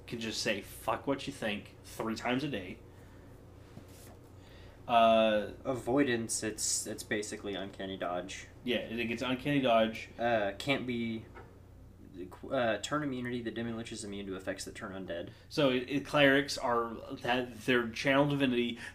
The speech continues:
Speaker 1: the u-, least used channel divinity that I've never actually seen being used once in this game. Uh, it just don't wanna affect them. Congratulations.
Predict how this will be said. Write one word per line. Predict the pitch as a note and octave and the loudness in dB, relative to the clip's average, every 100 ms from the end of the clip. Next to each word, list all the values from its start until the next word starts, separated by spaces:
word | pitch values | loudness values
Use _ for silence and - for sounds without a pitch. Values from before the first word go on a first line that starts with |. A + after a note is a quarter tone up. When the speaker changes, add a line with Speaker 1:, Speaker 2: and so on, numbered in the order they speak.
| - | 6
Speaker 1:
the | C#3+ | 8
u-, | C3 C3+ D3 D3 | 8 2 4 4
least | C#3+ F#3+ F#3 - | 4 4 0 -4
used | F3 E3 - | -4 -4 0
channel | E3 D#3 | 2 2
divinity | C#3+ C#3 C#3 C3 B2+ | 2 2 4 4 4
that | A#2+ | 4
I've | A2 | 2
never | B2 C#3 | 2 0
actually | B2 B2+ - A#2+ | 0 -2 -2 -4
seen | A2+ C3 A#2 | 0 0 0
being | A#2 A2+ | 0 0
used | A2 G#2+ G#2 | 2 0 0
once | A2 A2 B2 - - - - - | -4 0 0 0 -8 -10 -12 -2
in | C#3 D3+ | 2 4
this | F3+ F3 | 4 2
game. | D#3+ C#3+ G#2+ G#2 - - - - | 0 2 0 -4 -14 -18 -18 -6
Uh, | - A#2+ A#2+ A#2+ | 4 6 6 0
it | C3+ | -4
just | A2+ | 4
don't | B2+ B2+ | 6 6
wanna | C#3+ | 4
affect | C#3+ A#2+ A2+ | 4 0 2
them. | A#2+ B2+ | -2 -2
Congratulations. | C#3 A#2 A2+ A#2+ B2 G#2+ C3 C#3 - | -2 2 2 4 0 0 -4 -8 -8